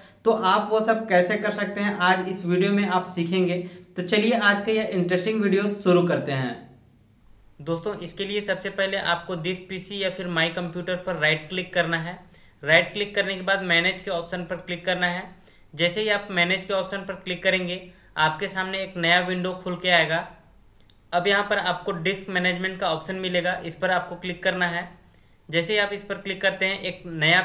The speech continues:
page open होगा, एक नया interface खुलेगा। अब यहाँ पर आप देख सकते हैं सी drive है, ओ drive है, F, ई, डी, ये सारे drive हैं।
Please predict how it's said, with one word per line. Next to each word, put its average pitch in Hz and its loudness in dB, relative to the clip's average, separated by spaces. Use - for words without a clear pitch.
page 190 -4
open 180 -6
होगा, 180 -2
एक 165 -8
नया 160 4
interface 175 -6
खुलेगा। 165 0
अब 180 2
यहाँ 202 2
पर 208 0
आप 196 2
देख 190 0
सकते 196 -2
हैं 208 -6
सी 190 -2
drive 190 4
है, 190 -2
ओ 180 -2
drive 180 4
है, 185 -4
F, 175 2
ई, 170 -8
डी, 170 -2
ये 180 -4
सारे 190 2
drive 165 6
हैं। 175 -4